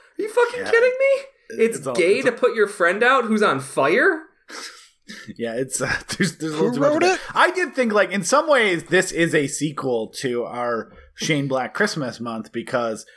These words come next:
Speaker 2: uh, even though, sh-, um, like, le-, like the Shane Black Christmas movies, this movie is also set at Christmas, and, uh, I would have to assume Shane Black saw it and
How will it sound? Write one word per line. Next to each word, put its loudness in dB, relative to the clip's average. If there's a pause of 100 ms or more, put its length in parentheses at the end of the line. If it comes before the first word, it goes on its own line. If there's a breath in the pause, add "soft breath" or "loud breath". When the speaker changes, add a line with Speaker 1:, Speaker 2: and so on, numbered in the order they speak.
(400 soft breath)
Speaker 2:
uh, -2
even 0
though, 2
sh-, -12
um, -4 (320)
like, -4
le-, -10
like -6
the -8
Shane -6
Black 0 (100)
Christmas -6
movies, -8 (300 loud breath)
this 0
movie -2
is -10
also 0
set -6
at -14
Christmas, -8
and, -8 (380 soft breath)
uh, -8
I 2
would -4
have 0
to -10
assume -6
Shane -6
Black -10
saw -6
it -20 (100)
and -14